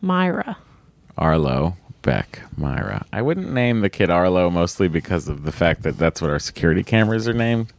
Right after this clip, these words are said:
Speaker 2: <laughs>
Speaker 1: That's true.
Speaker 2: So.
Speaker 1: Um, all right. I'm gonna play voicemail.
Speaker 2: I like Beck, though.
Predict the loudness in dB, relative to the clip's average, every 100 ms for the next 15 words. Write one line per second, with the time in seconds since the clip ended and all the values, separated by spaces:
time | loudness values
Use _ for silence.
0 | _ -4 -2 0 -2 -4 -8 -10 -12 -20
1 | -20 -14 -10 -10 -6 0 0 0 -2 2
2 | 4 4 0 -12 -20 -16 -2 2 4 2
3 | -4 -12 -10 -8 -8 -12 -20 _ _ _
4 | _ 2 4 4 4 2 -2 -6 -12 -8
5 | -6 -4 -2 -2 -2 -4 -4 -6 -8 -6
6 | -2 -4 0 0 0 -4 -8 -8